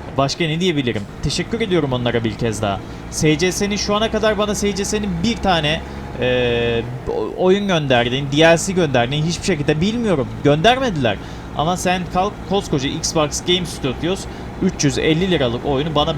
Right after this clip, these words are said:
bedavaya gönder. Ki bundan hariç bir sürü oyunu böyle bedavaya aldık.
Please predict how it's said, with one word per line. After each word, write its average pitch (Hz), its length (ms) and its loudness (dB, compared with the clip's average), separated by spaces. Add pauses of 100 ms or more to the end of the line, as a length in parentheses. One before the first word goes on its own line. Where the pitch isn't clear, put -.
(140)
bedavaya 135 500 6
gönder. 180 540 4 (260)
Ki 226 100 -2 (100)
bundan 175 360 0
hariç 143 360 2 (220)
bir 233 100 2
sürü 143 280 0
oyunu 123 300 2
böyle 113 240 0
bedavaya 104 440 0
aldık. 95 240 -4